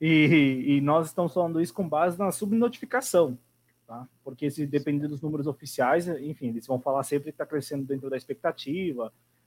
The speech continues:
e os números vão ficar aí nessa faixa. Ô, Adriano, é, pra gente terminar, duas horas encravados, como sempre, <laughs> sempre, né? Aqui,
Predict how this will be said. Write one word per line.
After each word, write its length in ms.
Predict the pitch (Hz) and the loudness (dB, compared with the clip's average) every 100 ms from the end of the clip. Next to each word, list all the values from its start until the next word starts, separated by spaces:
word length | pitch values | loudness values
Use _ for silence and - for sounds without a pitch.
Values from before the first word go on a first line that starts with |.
| - | -6
e 100 | 131 | -2
os 120 | 131 | 0
números 300 | 139 135 131 | 0 0 0
vão 120 | 139 | -2
ficar 200 | 135 143 | -2 -2
aí 180 | 139 131 | 0 0
nessa 260 | 131 127 151 | -4 -10 -12
faixa. 420 | - 113 110 - _ _ - - | -8 -8 -8 -14 _ _ -20 -2
Ô, 80 | 185 | 2
Adriano, 420 | 196 240 202 131 - _ _ - | 6 8 8 6 -6 _ _ -2
é, 300 | 151 151 147 | 2 4 4
pra 100 | 196 | 4
gente 140 | 226 | 4
terminar, 320 | 247 220 185 | 4 4 2
duas 300 | 165 226 165 | 4 4 4
horas 280 | 170 170 139 | 6 6 4
encravados, 1040 | 190 - 202 180 - 170 185 - - _ _ - - - _ - | 0 -2 0 0 2 0 0 -4 -20 _ _ -20 -20 -20 _ -2
como 240 | 175 - | 4 4
sempre, 320 | - 190 - - - - _ | 4 2 2 -2 -6 -8 _
<laughs> 140 | _ | _
sempre, 640 | - - - 262 233 - 127 | -20 -12 4 6 6 4 -2
né? 200 | 165 165 | 0 0
Aqui, 720 | - 214 214 196 151 123 | -2 -4 -2 0 0 -4